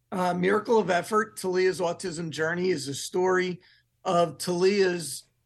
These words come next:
journey with autism. Di-, she was diagnosed at the age of two,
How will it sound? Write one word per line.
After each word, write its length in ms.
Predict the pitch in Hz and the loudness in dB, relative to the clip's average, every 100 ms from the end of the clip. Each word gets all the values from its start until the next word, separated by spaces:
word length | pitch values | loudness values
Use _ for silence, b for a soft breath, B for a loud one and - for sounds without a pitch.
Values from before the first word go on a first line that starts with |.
| - | -8
journey 420 | 139 214 202 196 | 0 2 4 2
with 280 | 175 175 185 | 2 0 2
autism. 720 | 175 165 - 147 127 123 113 | 2 2 0 -6 -6 -12 -4
Di-, 420 | 160 165 165 151 | 2 2 0 -6
she 220 | - - 156 | -12 -10 -10
was 160 | 143 | -6
diagnosed 760 | 175 156 160 151 160 160 - - _ | 0 2 0 0 0 0 -6 -14 _
at 180 | 180 - | -8 -4
the 140 | 165 | -2
age 220 | 160 147 | 0 -2
of 140 | 147 127 | -6 -8
two, 520 | - 175 190 240 | -4 2 2 2